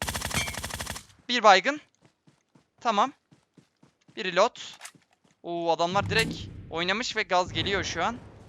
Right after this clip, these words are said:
Sıkıntı. Çok sıkıntı. Açıktan oynayacağım. Tamam. Bunun killini aldım. Aha. Bir dakika lan ben girdim mi buradan? Belki gireriz ha buradan safe'e.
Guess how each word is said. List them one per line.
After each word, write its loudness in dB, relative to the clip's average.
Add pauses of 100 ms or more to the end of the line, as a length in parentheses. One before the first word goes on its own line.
(540)
Sıkıntı. -8 (380)
Çok -4
sıkıntı. -6
Açıktan -2
oynayacağım. -4 (1600)
Tamam. 0 (200)
Bunun -2
killini -2
aldım. 4 (1300)
Aha. -2 (140)
Bir -8
dakika -4
lan 0
ben 2
girdim -4
mi -6
buradan? -4 (840)
Belki -2
gireriz -2
ha 4
buradan -4
safe'e. -6